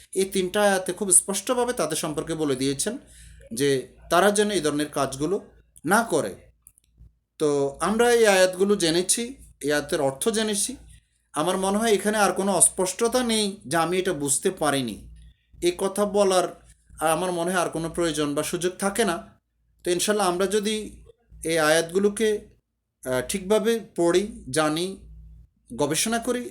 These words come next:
এবং বুঝি, ইনশাল্লাহ আশা করি আমরা ভুল লোকদের অনুসরণ করব না, ভুল লোকদের পথে চলব না। এবং যদি আমরা ভুল লোকদের অনুসরণে থেকেও থাকি,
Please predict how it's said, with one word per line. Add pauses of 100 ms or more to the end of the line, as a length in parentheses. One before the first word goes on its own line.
এবং
বুঝি, (440)
ইনশাল্লাহ
আশা
করি
আমরা
ভুল
লোকদের
অনুসরণ
করব
না,
ভুল
লোকদের (480)
পথে
চলব
না। (580)
এবং
যদি
আমরা (200)
ভুল
লোকদের
অনুসরণে
থেকেও
থাকি,